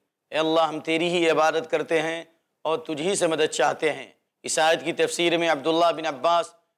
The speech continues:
رضی اللہ تعالیٰ عنہما فرماتے ہیں کہ اللہ تعالیٰ نے ایاک نعبد کا ذکر پہلے کیا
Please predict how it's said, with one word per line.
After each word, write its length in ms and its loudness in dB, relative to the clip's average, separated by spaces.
رضی 240 0
اللہ 320 2
تعالیٰ 320 4
عنہما 300 0
فرماتے 500 0
ہیں 180 -6
کہ 80 0
اللہ 440 2
تعالیٰ 360 4
نے 200 -6
ایاک 380 2
نعبد 520 0
کا 80 4
ذکر 300 -2
پہلے 360 2
کیا 380 2